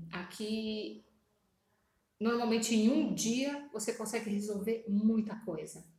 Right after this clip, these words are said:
Eu tinha acesso antes a, a outras ferramentas que levavam muito mais tempo e não eram tão completas.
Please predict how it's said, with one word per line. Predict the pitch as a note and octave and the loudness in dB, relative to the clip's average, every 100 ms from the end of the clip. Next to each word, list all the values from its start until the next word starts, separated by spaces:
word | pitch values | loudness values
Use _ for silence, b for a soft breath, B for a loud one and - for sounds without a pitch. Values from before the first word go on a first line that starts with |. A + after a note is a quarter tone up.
| _ _ _ | _ _ _
Eu | - F#3 | -6 -4
tinha | F3 F#3 F#3+ F#3+ F3+ | -2 0 0 -2 -4
acesso | F3 - F#3+ - G3 | -6 -2 -2 -2 -2
antes | - F#3+ | -4 -8
a, | F3 F3 | -10 -10
a | F3 | -4
outras | F#3 C4 C4 - | -2 -2 -4 -6
ferramentas | A3 G3+ F#3 G3 A3+ G#3+ | -6 -4 -4 -6 -8 -12
que | - G3+ | -6 -2
levavam | F#3+ F#3+ F#3+ F3+ | -2 -2 -4 -4
muito | G3+ A#3+ | -6 -8
mais | A3+ A3 - | -8 -10 -8
tempo | G3 G#3+ G#3+ | -10 -8 -6
e | |
não | G3 G3+ | -4 -4
eram | G#3 G3+ | -4 -6
tão | F#3+ | -8
completas. | F#3 F#3 F3 D#3+ - - - | -10 -10 -10 -12 -12 -16 -16